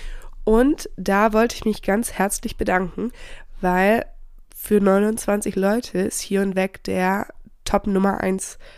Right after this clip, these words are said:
Podcast. Ähm, und das freut mich sehr. Bei so drei Leuten weiß ich,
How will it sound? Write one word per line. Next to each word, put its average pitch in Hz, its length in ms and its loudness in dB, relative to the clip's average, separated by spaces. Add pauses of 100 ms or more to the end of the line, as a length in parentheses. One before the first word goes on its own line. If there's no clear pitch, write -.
(240)
Podcast. - 800 -2 (640)
Ähm, 185 580 -2 (500)
und 185 100 -2
das 180 140 0
freut - 280 -4
mich 202 160 -2
sehr. 185 400 -2 (760)
Bei 196 360 4
so 196 220 2
drei 196 220 0
Leuten 277 640 4 (1040)
weiß 196 400 2
ich, 330 380 -2